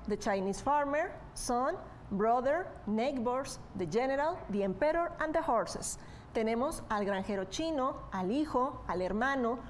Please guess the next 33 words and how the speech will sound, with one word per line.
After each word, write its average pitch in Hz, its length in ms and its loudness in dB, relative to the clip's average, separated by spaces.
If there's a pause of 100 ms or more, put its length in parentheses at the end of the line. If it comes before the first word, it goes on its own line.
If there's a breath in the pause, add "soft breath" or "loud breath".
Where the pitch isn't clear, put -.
(180 loud breath)
los 269 240 4
vecinos, 240 600 0 (120)
el 196 140 0
general, 190 560 4 (180)
el 202 80 -2
que - 120 -4
fue 196 100 0
a 202 40 4
dar 208 100 2
el 226 100 4
aviso, 254 420 0 (400 loud breath)
el 294 160 6
emperador 240 600 2 (340)
y 320 100 4
los 277 220 4
caballos. - 680 2 (540 loud breath)
Then 311 160 4
we 359 100 2
have 240 280 4
the 226 120 4
event 254 380 2
number 233 380 4
one. 233 300 4 (340 loud breath)
Hay 220 120 4
que 269 140 2
recordar 277 380 4
que 269 100 2
debemos 240 400 4
identificar 247 560 0
cuáles 233 300 4
son 247 280 0
los 240 340 4
eventos 208 720 2